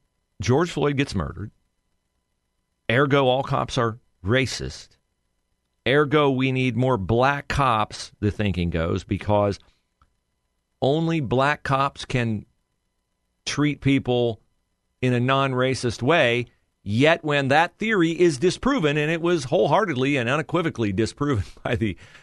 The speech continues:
murder of Tyre Nichols, then it doesn't disprove the theory. It only means that, well, the system will make racists out of black cops. So they have compromised their hiring standards because, of course,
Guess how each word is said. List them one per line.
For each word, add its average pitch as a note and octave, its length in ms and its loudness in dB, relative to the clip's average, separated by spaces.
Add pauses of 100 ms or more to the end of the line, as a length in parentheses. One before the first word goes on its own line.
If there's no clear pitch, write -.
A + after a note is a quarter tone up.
(140)
murder B2+ 420 0
of G#2 140 -8
Tyre A#2 320 2
Nichols, B2+ 460 -2
then C3 300 0 (760)
it B2 220 0
doesn't E3+ 320 2
disprove D3 420 -2
the C3+ 80 0
theory. D3+ 380 0
It D3 100 0
only D3 240 0
means C#3+ 300 -2
that, B2+ 220 0 (960)
well, C3 120 2
the C#3 100 2
system F#3+ 360 0
will E3 140 0
make D#3 220 0
racists D#3 420 0
out D3 100 2
of D3 80 -2
black A#2+ 220 -2
cops. - 280 -14 (2000)
So F#3 140 0
they G#3 140 4
have F#3 140 0
compromised E3 640 2
their C3 140 2
hiring D#3 380 0
standards A#2+ 480 -2
because, B2 320 2
of G2 100 -8
course, B2+ 380 -2